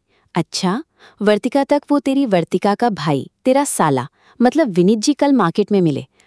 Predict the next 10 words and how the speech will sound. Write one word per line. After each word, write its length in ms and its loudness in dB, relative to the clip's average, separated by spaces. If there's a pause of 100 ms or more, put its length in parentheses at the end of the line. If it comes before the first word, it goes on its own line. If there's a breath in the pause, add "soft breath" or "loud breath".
हाथ 180 -2 (100)
पैर 140 2
जोड़ने 360 0
लगे 320 0 (260)
तो 80 4
मैंने 180 6
नंबर 320 4
दे 180 -2
दिए, 240 -6 (300)
सिर्फ 220 0